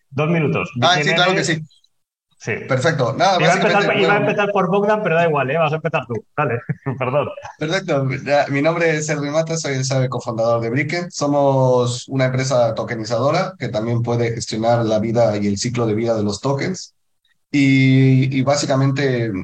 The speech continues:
Speaker 2: nada, llevo en el espacio tres años, empecé mi carrera como abogado y ahora estoy en este mundo cripto desde dos mil dieciséis, más o menos.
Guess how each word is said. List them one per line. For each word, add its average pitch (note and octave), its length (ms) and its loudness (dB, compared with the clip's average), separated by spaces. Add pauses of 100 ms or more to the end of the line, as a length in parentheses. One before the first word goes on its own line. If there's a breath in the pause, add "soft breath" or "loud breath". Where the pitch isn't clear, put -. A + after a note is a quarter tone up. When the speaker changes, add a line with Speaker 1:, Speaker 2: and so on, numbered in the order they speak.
Speaker 2:
nada, D#3+ 220 0
llevo C#3+ 200 0
en C#3 80 0
el B2+ 80 0
espacio B2 720 -2
tres C3 240 -2
años, D#3+ 380 -2
empecé A#2 300 -4
mi B2 80 -2
carrera A#2+ 260 0
como A2+ 160 -2
abogado D3+ 400 0
y B2 80 -2
ahora B2 140 0
estoy B2 340 -4
en A#2+ 80 -2
este A#2+ 220 -4
mundo A2+ 600 0
cripto C3 320 -4
desde G#2+ 240 -2
dos G#2+ 180 -4
mil A#2+ 140 0
dieciséis, B2 720 -2
más A#2 240 -4
o A2 60 -4
menos. B2+ 440 -6